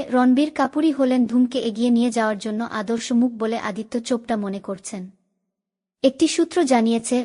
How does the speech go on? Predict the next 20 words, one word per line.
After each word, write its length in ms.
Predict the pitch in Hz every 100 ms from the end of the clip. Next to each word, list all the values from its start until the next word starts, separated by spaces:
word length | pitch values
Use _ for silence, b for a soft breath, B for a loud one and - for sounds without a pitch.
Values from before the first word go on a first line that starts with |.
| 220
রণবীরকে 480 | 233 240 262 262 285
নিয়ে 200 | 254 254 247
ইতোমধ্যে 400 | 277 262 233 262
দীর্ঘদিন 460 | 233 220 233 247 254
ধরে 200 | 233 226
আলোচনা 460 | 202 196 196 214 208
চলছে। 420 | 214 185 - 185 170 _ _ _ _ _ _ _ _ -
ছবির 320 | - 262 294 294
মূল 180 | 277 302
ধারণা 400 | 254 247 240 247
শোনার 340 | - 240 240
পর 200 | 233 254
তিনি 260 | 254 247 233
বরাবরই 540 | 208 208 214 226 240
ধুম 200 | 208 233 247
ফোর 200 | 269 262
নিয়ে 180 | 226 226
আগ্রহ 360 | - 208 214 233
প্রকাশ 420 | 240 226 220 208
করেছেন 420 | - 190 185 208